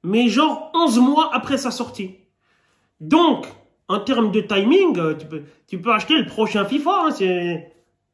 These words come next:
c'est, c'est trop tard, frère, c'est, vous êtes, vous êtes des ouf, hein, en termes de timing, vous avez pas l'heure ou quoi. Et le pire chez ces gens-là, c'est qu'ils achètent le fifa, mais genre, euh,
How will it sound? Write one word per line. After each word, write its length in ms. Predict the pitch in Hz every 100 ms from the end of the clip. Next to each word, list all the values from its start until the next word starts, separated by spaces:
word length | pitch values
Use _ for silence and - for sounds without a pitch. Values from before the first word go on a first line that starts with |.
| _ _
c'est, 100 | 156 151
c'est 140 | 143 -
trop 180 | 170 190
tard, 240 | 294 294
frère, 200 | 240 226
c'est, 120 | 190
vous 360 | 151 147 147 147
êtes, 120 | 143 - _ _ 143
vous 120 | 147
êtes 100 | 143
des 100 | 190
ouf, 280 | 339 262 160
hein, 80 |
en 100 | 175
termes 220 | 165 170 165
de 100 | 160
timing, 340 | 170 196 196
vous 140 | 135 135
avez 140 | 135
pas 200 | - 151
l'heure 200 | 185 240
ou 40 | 147
quoi. 240 | 135 135 _ _ _
Et 100 | 208
le 140 | 233 240
pire 220 | - 311
chez 140 | -
ces 200 | 208 202
gens-là, 460 | 170 185 277 440 - - _ _
c'est 240 | - 190
qu'ils 240 | 247 202
achètent 460 | 226 214 233 - - _ _
le 100 | 160
fifa, 540 | 165 - 233 - 269 220
mais 80 | 190
genre, 320 | 170 208 170
euh, 140 | 170